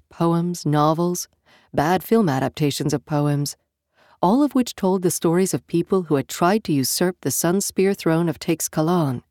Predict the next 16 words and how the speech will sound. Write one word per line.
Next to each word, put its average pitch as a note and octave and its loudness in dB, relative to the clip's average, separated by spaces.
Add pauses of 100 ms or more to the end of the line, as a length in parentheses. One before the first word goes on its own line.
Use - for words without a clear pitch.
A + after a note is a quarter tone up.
(520)
and D#3 0
mostly A#3+ 2
failed, F3 0 (720)
or C3+ 0
succeeded, - -4 (480)
and F3+ 4
had F3 2
been A3 4
acclaimed G#3+ 2
emperor, D#3 0 (460)
and D#3 0
by D3 4
virtue D3+ 2
of D3+ 0
their C#3 2
success, - -4